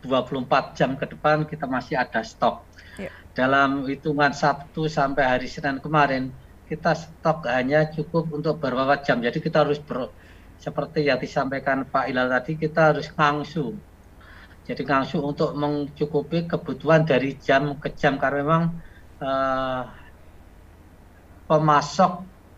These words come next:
Speaker 1: dari P T yang selama ini memasok se-, turun, bahkan turunnya bisa sepersepuluh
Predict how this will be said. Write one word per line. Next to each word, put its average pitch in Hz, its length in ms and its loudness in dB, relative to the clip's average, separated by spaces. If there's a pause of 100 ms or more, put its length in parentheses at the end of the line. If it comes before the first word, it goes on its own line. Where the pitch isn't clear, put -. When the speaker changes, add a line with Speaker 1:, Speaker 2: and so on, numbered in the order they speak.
(320)
Speaker 1:
dari 139 640 2 (480)
P - 40 -4 (120)
T 160 160 2
yang 139 240 6
selama 139 720 0 (160)
ini 147 240 -4
memasok 143 480 -2 (880)
se-, 143 640 4
turun, 170 480 4
bahkan 170 480 2
turunnya 170 720 2 (400)
bisa 151 240 -2
sepersepuluh 170 960 -2